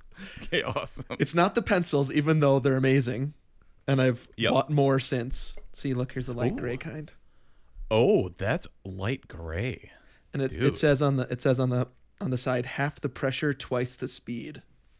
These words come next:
Speaker 1: Mm, that soft lead.
Speaker 2: <laughs> Oh, baby.
Speaker 1: Blackwing.
Speaker 2: But it's
Speaker 1: Yes.
Speaker 2: this. You're, can you see this?
Speaker 1: Yep. Oh, look at that. Look at that, dude.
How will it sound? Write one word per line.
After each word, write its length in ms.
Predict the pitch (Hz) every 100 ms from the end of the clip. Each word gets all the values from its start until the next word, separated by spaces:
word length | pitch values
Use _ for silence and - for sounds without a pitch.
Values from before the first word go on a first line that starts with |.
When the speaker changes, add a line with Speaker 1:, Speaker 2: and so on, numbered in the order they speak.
| _ _ _ _ _ _ -
Speaker 1:
Mm, 560 | 101 110 113 110 107
that 180 | 101 90
soft 500 | - - 110 101 -
lead. 380 | 101 101 104 - - -
Speaker 2:
<laughs> 180 | 185 180
Oh, 160 | 185 202
baby. 440 | 208 185 165 139
Speaker 1:
Blackwing. 600 | 123 104 101 110 101 98 95 -
Speaker 2:
But 160 | 156
it's 100 | 143
Speaker 1:
Yes. 100 | 113
Speaker 2:
this. 220 | 139 127
You're, 180 | 147 135
can 300 | - 131 143
you 80 | 131
see 180 | - 147
this? 340 | 143 156 - - - - - - - - - -
Speaker 1:
Yep. 480 | 95 107 131 - - - 117
Oh, 140 | 107
look 120 | 104
at 60 | 104
that. 280 | 98 92 - - - - - - - - - - - - - _ _ _ _ _
Look 400 | 117 120 131 -
at 180 | 156 123
that, 480 | 110 120 110 101 -
dude. 540 | 104 110 107 104 95